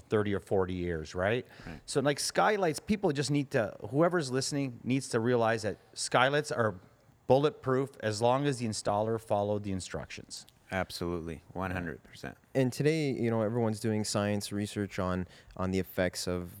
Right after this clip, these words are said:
Speaker 3: daylighting and, you know, natural daylighting in the scho-, in the educational systems, in your workplace, in your home, and everybody understands the data is there, and it's a known fact, and it's, it's the truth.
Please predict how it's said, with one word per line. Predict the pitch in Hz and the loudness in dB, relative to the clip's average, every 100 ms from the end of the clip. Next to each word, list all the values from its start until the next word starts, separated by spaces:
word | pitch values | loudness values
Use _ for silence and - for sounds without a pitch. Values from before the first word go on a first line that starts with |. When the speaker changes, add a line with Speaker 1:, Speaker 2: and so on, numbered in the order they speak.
| 101 | -2
Speaker 3:
daylighting | 98 98 95 95 95 92 | 0 2 0 0 -2 -2
and, | 85 82 - | -2 -4 -6
you | |
know, | 85 78 - | -8 -8 -6
natural | 92 98 101 - 95 | 0 0 0 -2 -2
daylighting | 98 95 92 92 92 90 | -2 -2 -2 -2 -2 -2
in | 87 | -2
the | 87 85 82 - - | -4 -4 -8 -14 -12
scho-, | - - - | -8 -4 -2
in | 104 95 | 0 2
the | |
educational | 98 101 - 110 - 110 101 | 2 0 -2 -2 -2 -4 -4
systems, | - 101 - 98 98 92 - - - | -6 -6 -4 -2 -2 -6 -12 -16 -4
in | 92 90 90 | -2 -2 -2
your | 92 | -2
workplace, | 87 104 107 - - 101 98 98 - - - - - | -2 0 -2 -4 -2 0 0 -2 -6 -10 -20 -10 -4
in | 101 | 0
your | 95 | 0
home, | 92 101 113 110 110 104 - - | -2 -2 0 0 -2 -6 -10 -4
and | 101 98 95 - | 0 0 0 -2
everybody | 107 110 107 | 0 2 0
understands | 104 101 - 98 101 101 95 | 0 -4 -2 0 2 0 -4
the | 98 95 | -6 -4
data | 90 98 95 | 0 0 0
is | 90 92 | -2 -2
there, | 104 80 82 - - | -2 -2 -8 -14 -8
and | 85 87 | -4 -4
it's | 87 - | -6 -4
a | 101 | -2
known | 98 98 95 | 0 -2 -4
fact, | - 104 90 - | -4 -2 -4 -8
and | 82 | -10
it's, | 85 - | -10 -10
it's | 87 85 - | -8 -8 -10
the | 90 | -12
truth. | - 127 76 | -6 -6 -6